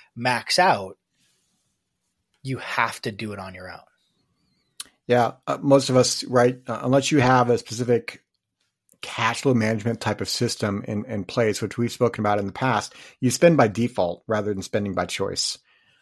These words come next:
Speaker 2: Um, so it, it's important to look at that. So real quick review of the three steps, right? So why, uh, three steps to take to,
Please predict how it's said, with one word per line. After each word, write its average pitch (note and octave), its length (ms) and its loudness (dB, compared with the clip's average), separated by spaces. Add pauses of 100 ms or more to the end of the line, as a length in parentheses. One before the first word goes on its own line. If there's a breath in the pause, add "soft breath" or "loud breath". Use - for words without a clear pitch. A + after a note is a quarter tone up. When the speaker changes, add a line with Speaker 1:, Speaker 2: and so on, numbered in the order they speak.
(140)
Speaker 2:
Um, G2 400 0
so G#2 300 2
it, - 180 -2
it's - 160 -4
important A#2+ 300 0
to G2+ 60 -4
look A2 140 -4
at G2 100 -12
that. - 260 -2 (180 soft breath)
So C#3+ 140 6
real E3+ 180 12
quick F#3 240 6
review C#3+ 280 8
of A2 100 4
the G#2 60 -10
three C#3 220 6
steps, - 440 -2
right? A#2 260 2
So B2+ 240 -2 (320 loud breath)
why, D#3 640 6 (400)
uh, B2 440 0 (520)
three F3+ 140 2
steps F3+ 220 4
to C#3+ 60 0
take C3 340 2
to, A#2 200 0